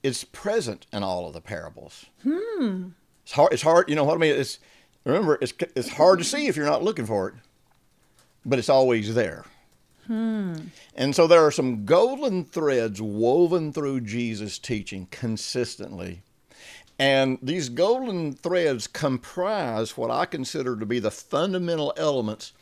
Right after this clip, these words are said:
Speaker 1: uh, of a person who can gra-, who can see and perceive, hear and understand, and therefore manifest the kingdom of God in their life.
Speaker 2: Wow, this is exciting.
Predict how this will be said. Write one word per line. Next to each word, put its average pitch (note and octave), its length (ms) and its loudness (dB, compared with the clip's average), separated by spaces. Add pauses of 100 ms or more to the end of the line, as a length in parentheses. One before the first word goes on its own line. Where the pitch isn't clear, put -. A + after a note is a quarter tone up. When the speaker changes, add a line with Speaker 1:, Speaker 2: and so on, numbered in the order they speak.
(1120)
Speaker 1:
uh, B2 340 8
of A#2+ 240 6
a A#2+ 160 6
person B2 720 0 (380)
who E3+ 180 4
can B2 440 -2 (680)
gra-, A#2 340 2
who C#3+ 100 2
can A2+ 180 0
see G3+ 640 0
and F#3+ 180 -6
perceive, A#2 680 -2 (260)
hear G#3 540 0
and E3 180 -2
understand, C#3 840 -2
and G#2+ 100 -2
therefore C3 480 4
manifest B2+ 1200 0 (760)
the B2 100 -4
kingdom C3+ 320 2
of A2+ 100 -2
God A#2 180 2
in G#2 60 -2
their G#2 140 -2
life. A#2 200 0
Speaker 2:
Wow, G3+ 560 2
this C#4+ 260 0
is F#4+ 120 0
exciting. G3 880 2